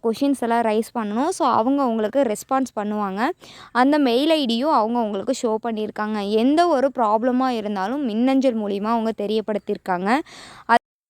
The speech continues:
உங்களோட கண்டிஷன் என்னன்னு கேட்டிங்கன்னா, எஸ் பி ஓட நோட்டீஸ்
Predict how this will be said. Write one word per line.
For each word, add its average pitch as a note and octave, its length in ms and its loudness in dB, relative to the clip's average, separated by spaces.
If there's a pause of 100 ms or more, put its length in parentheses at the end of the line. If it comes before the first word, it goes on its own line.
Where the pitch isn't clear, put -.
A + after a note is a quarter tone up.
(140)
உங்களோட D#4 200 6 (100)
கண்டிஷன் C4+ 500 -2
என்னன்னு A#3+ 280 -2
கேட்டிங்கன்னா, A3+ 380 -4 (500)
எஸ் A3 160 4
பி C#4+ 160 6
ஓட C#4 240 4
நோட்டீஸ் C4 400 0